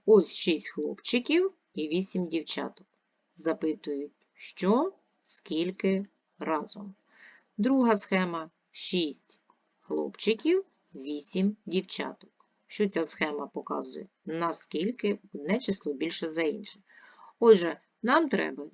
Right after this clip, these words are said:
дібрати до кожного питання відповідну схему. Скільки всього дітей у комп'ютерному класі? На ваш со-, розсуд,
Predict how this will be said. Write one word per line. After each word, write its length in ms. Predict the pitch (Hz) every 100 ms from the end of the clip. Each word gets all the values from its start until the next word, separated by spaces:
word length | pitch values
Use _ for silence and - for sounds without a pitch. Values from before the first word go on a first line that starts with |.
| -
дібрати 640 | 170 165 165 160 - 147 - _ _ _ _
до 200 | - 160
кожного 520 | 185 190 151 143 190 151
питання 520 | 170 - 262 330 320
відповідну 580 | 208 - 147 196 190 165
схему. 460 | - 156 151 202 - _ - - - -
Скільки 540 | - 208 214 180 160
всього 540 | - - 160 160 247
дітей 540 | 311 196 - 156 185 214
у 60 |
комп'ютерному 720 | - 147 147 165 156 156 151 143
класі? 340 | - 131 - - -
На 160 | 170
ваш 200 | 180 160
со-, 220 | - 165 151
розсуд, 380 | 156 147 -